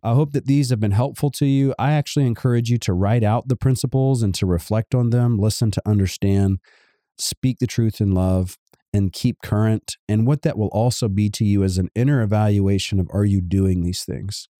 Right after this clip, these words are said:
So let me pray for you guys as we end today's episode. And next episode, we will begin with this idea of attacking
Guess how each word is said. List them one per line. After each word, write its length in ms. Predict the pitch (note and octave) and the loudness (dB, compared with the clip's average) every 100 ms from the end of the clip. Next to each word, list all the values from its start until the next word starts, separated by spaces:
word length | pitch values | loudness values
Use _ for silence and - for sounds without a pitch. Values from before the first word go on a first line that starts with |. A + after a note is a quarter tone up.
| _ - - | _ -20 -20
So 140 | - A2+ | -4 -2
let 80 | |
me 80 | F3+ | 0
pray 220 | E3+ E3+ | 0 -2
for 140 | D#3+ D#3+ | 0 0
you 120 | D3+ | 2
guys 340 | D3 C3+ C#3 | 2 2 2
as 140 | B2+ A#2+ | 0 0
we 140 | B2+ | 0
end 200 | C#3 D3+ | 2 0
today's 320 | C#3+ C3+ C3 - | 0 0 -2 -2
episode. 640 | A#2+ - - B2+ A#2+ A#2 _ | -4 -2 -2 0 0 -2 _
And 300 | A#2 A2+ A2+ | 0 2 2
next 340 | C3+ E3+ - G#2+ | 2 -2 -4 -4
episode, 540 | B2+ B2+ - A#2+ A2 | 0 -2 0 0 2
we 180 | A#2+ D3+ | 0 2
will 140 | C#3+ | 0
begin 420 | A2+ G#2 G#2+ B2 | 0 -2 0 2
with 140 | A2+ G#2 | 0 0
this 180 | G#2+ - | -2 -2
idea 440 | A2 G#2+ A2 A2 - | -2 0 2 2 0
of 180 | G#2 F#2+ | -2 -2
attacking 720 | G#2+ F#2+ - B2 - C3+ B2 | -2 -2 -2 -2 0 0 0